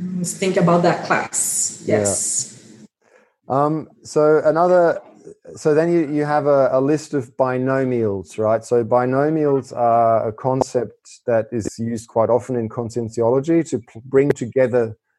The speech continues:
Speaker 2: two ideas that are related in, in one way or another, right? And, um, so what I just wanted to ask you about one of them, and that's the binomial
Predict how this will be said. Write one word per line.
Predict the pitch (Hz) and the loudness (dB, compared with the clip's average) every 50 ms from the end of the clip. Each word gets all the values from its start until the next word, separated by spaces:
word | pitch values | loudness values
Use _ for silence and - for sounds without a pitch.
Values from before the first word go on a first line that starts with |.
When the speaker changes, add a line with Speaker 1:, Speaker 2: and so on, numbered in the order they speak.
| _ _ _ _ _ _ _ _ _ _ _ - | _ _ _ _ _ _ _ _ _ _ _ -6
Speaker 2:
two | - 170 160 156 151 151 147 - | 0 2 4 6 6 6 4 4
ideas | 131 127 127 120 110 135 135 135 135 127 127 117 110 | 4 2 2 2 2 4 4 6 6 4 4 2 0
that | 113 120 113 | 0 2 2
are | 117 113 113 | 2 2 2
related | 113 110 113 117 117 120 113 110 113 101 95 90 - - - | 2 2 2 2 2 0 0 -4 -6 -6 -8 -10 -12 -14 -12
in, | 107 107 101 101 98 101 | -10 -10 -8 -8 -10 -10
in | 104 104 104 | -10 -8 -8
one | 104 104 104 104 | -6 -6 -6 -6
way | 98 101 98 | -8 -8 -8
or | 95 92 92 95 | -8 -8 -8 -8
another, | 95 95 92 87 85 85 82 - _ _ _ | -8 -10 -10 -12 -12 -14 -16 -18 _ _ _
right? | 95 95 98 95 - _ _ _ _ | -16 -14 -14 -14 -16 _ _ _ _
And, | 101 104 104 104 101 | -12 -10 -8 -8 -6
um, | 101 104 104 101 101 101 95 - _ _ _ _ _ _ _ _ _ _ _ _ _ _ _ _ | -6 -6 -6 -6 -8 -10 -12 -16 _ _ _ _ _ _ _ _ _ _ _ _ _ _ _ _
so | - - 127 | -4 -2 2
what | 127 143 143 135 | 4 4 4 6
I | 160 | 4
just | 127 135 127 - | 4 2 0 0
wanted | 147 147 147 127 | 0 -2 0 0
to | 147 127 | 2 4
ask | 131 135 135 - - | 4 4 2 0 -2
you | 131 | 0
about | 117 123 117 117 117 | 2 4 4 4 4
one | 113 127 131 131 127 | 4 2 2 2 0
of | 110 - - | -4 -6 -6
them, | 110 110 113 127 131 | -4 -2 -2 -2 -2
and | 123 127 | -2 -2
that's | 123 120 - - | -4 -4 -4 -4
the | 131 113 | -4 0
binomial | 113 123 120 120 120 127 131 139 139 139 139 139 139 135 135 135 131 131 127 - | 0 0 0 2 0 0 0 0 0 2 2 4 4 4 4 4 2 2 0 -4